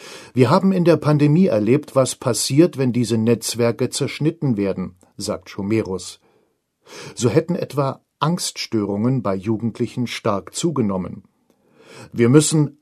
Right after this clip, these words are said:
alles tun, um diese Netzwerke zu stärken.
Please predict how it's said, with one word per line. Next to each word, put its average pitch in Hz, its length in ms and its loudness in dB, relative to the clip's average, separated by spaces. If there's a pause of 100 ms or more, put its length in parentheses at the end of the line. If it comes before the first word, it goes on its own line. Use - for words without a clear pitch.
alles 156 420 4
tun, 131 340 -2
um 117 280 -2
diese 165 260 2
Netzwerke 120 680 0
zu - 180 -8
stärken. 101 680 -4